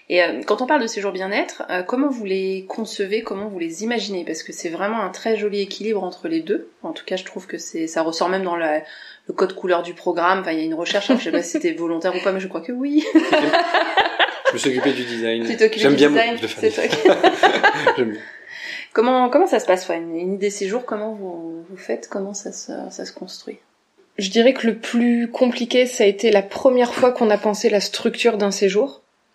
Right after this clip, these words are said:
Speaker 1: Hmm.
Speaker 3: Et depuis que la structure a été créée, légèrement modifiée parce que, ben, on a vu ce qui fonctionnait, ce qui ne fonctionnait pas. Désormais, je pense, enfin, Valentin va dire ce qu'il en pense, mais je... Le, la structure du séjour, désormais,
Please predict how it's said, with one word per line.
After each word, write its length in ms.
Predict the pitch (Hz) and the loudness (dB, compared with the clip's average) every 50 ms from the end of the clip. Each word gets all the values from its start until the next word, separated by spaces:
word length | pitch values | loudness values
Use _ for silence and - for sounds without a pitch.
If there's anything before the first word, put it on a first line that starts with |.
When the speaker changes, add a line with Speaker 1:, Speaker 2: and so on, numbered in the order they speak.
| _ _ - | _ _ -10
Speaker 1:
Hmm. 120 | 180 202 - - - - - - - _ _ _ - | -10 -10 -10 -12 -18 -20 -20 -20 -20 _ _ _ 2
Speaker 3:
Et 420 | 214 208 202 202 202 196 196 196 185 | 4 6 8 8 8 8 8 8 6
depuis 680 | 175 170 214 247 247 247 - - 262 269 269 262 262 | 2 2 2 2 2 0 -2 0 2 2 2 2 0
que 160 | - - 247 | 0 2 2
la 480 | 233 226 226 220 220 220 214 208 202 208 | 4 4 4 4 2 2 2 4 2 2
structure 600 | 202 - - - 233 - - - - 240 240 220 | 2 0 -4 -4 -4 -4 -4 -2 2 2 2 4
a 80 | 208 196 | 6 6
été 260 | 196 196 196 208 196 | 6 4 4 2 0
créée, 640 | - - - - 233 214 220 226 262 339 381 - - _ _ - | 0 0 0 2 4 6 6 6 6 4 2 0 -6 _ _ -4
légèrement 720 | 196 202 214 247 262 240 247 269 254 247 247 247 247 247 | -2 2 2 2 2 4 4 4 4 4 4 2 4 4
modifiée 720 | 240 240 240 240 202 226 233 226 - - - 233 233 233 226 | 6 6 6 6 4 2 -2 -2 -2 -2 0 2 2 2 0
parce 380 | 226 - - 196 196 - - | -2 -4 -4 -4 -4 -4 -4
que, 80 | - 220 | -2 0
ben, 120 | 196 208 | 2 4
on 160 | 196 190 196 | 4 4 4
a 100 | 196 196 | 4 4
vu 140 | 196 196 226 | 2 0 -2
ce 140 | 226 - 208 | -4 -4 -4
qui 140 | 196 - 202 | -4 -6 -6
fonctionnait, 380 | - - 208 202 - 214 208 | -4 -4 -4 -4 -2 -2 -2
ce 100 | 208 208 | -2 -4
qui 100 | - - | -4 -6
ne 60 | 202 190 | -6 -4
fonctionnait 400 | - 202 190 - - 196 190 185 | -4 -4 -4 -2 0 0 0 0
pas. 260 | 190 208 233 277 302 - - - _ - | 0 -2 -4 -4 -6 -10 -14 -20 _ -6
Désormais, 600 | 180 208 220 202 220 220 196 220 226 247 294 302 | 0 0 2 4 6 6 6 6 6 6 4 4
je 140 | 254 214 214 | 2 2 0
pense, 600 | 196 202 - 226 226 247 285 277 - - - - - | 0 0 2 2 4 4 2 0 -4 -6 -8 -10 -8
enfin, 180 | - 214 190 175 | -4 -2 0 2
Valentin 500 | 185 190 185 185 185 185 208 202 190 180 | 2 2 2 0 -2 0 0 -2 0 0
va 120 | 180 185 | -2 -2
dire 180 | 175 - 190 190 | -2 -4 -8 -8
ce 60 | - | -6
qu'il 160 | - 214 185 | -4 -2 -2
en 100 | 185 185 | -2 -2
pense, 240 | 185 233 254 247 - | -2 -4 -6 -4 -2
mais 140 | 226 196 185 | -4 -2 -2
je... 320 | 190 170 147 104 104 - - _ _ _ - - - _ _ _ | -2 -4 -4 -4 -6 -8 -10 _ _ _ -20 -20 -20 _ _ _
Le, 220 | - 196 202 190 | 0 2 4 4
la 180 | 196 214 214 220 | 6 6 4 4
structure 600 | 214 214 - - - 269 - - - - 277 262 | 4 2 0 0 0 0 0 0 -2 0 0 0
du 100 | 240 233 | 0 -2
séjour, 460 | 233 - - 233 220 233 277 285 277 220 | 0 2 2 2 2 2 0 0 2 2
désormais, 640 | 196 226 220 202 220 214 214 220 226 233 247 277 | 4 4 4 6 4 2 2 2 2 2 2 4